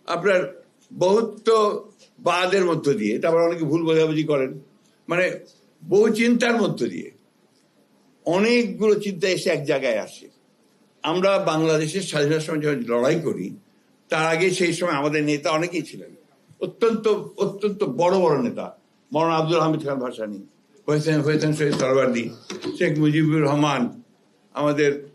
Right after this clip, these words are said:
আহ, উম, <coughs> মাহবুবুল্লাহ শাহ আসেননি আজকে এখানে বোধহয়, তিনিও তখন বিরাট নেতা ছিলেন। আম, এখানে বাদলরা বসে আছে, তারাও বড় নেতাই ছিলেন তখন। তো আমাদের এক একজন এক একটা চিন্তা ছিল,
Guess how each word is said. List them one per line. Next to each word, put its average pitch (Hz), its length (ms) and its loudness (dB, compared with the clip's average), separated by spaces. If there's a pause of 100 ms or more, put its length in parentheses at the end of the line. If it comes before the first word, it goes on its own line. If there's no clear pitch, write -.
(140)
আহ, 127 560 -2
উম, 120 280 -2 (840)
<coughs> - 840 -20
মাহবুবুল্লাহ 165 640 2
শাহ 165 180 0
আসেননি 160 380 0
আজকে 135 220 -4
এখানে 113 200 -6
বোধহয়, 107 340 -4 (400)
তিনিও 165 280 0
তখন 156 200 0
বিরাট 156 280 0
নেতা 151 220 -2
ছিলেন। 135 360 -4 (680)
আম, 135 280 -4
এখানে 135 480 -2 (420)
বাদলরা 147 460 2
বসে 143 300 0
আছে, 156 180 -2
তারাও 156 520 -2 (340)
বড় 147 220 2
নেতাই 165 320 2
ছিলেন 156 260 -2
তখন। - 300 -10 (1200)
তো - 220 -10
আমাদের 202 300 2
এক 208 120 0
একজন 240 300 2
এক 233 100 0
একটা 240 380 -2
চিন্তা 240 360 0
ছিল, - 240 -6